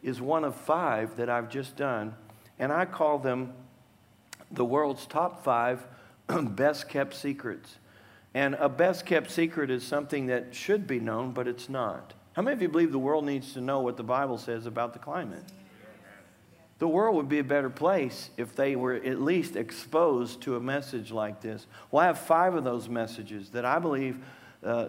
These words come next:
that, that need to get out. That they're, it's not rocket science. It's not really a mystery. It's something everybody should know, but, but, but really they don't.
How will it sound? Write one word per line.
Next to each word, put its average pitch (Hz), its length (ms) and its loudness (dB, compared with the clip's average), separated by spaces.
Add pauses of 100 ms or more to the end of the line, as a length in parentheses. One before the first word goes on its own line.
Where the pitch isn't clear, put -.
that, 101 200 -2
that 127 160 -4
need 165 280 -2
to - 60 0
get 135 200 0
out. 131 480 0
That 117 220 -4
they're, 127 160 -2
it's 123 360 -6
not 139 240 0
rocket 147 340 2
science. 139 440 -2
It's 107 160 -12
not 120 260 -2
really 139 220 0
a 123 40 -2
mystery. 131 680 -2
It's 123 140 -6
something 135 340 -2
everybody 127 440 2
should 120 260 -8
know, 123 360 -2
but, 120 240 -4 (360)
but, 123 200 0
but 120 100 -2
really 120 300 -2
they 117 160 -4
don't. 120 360 -4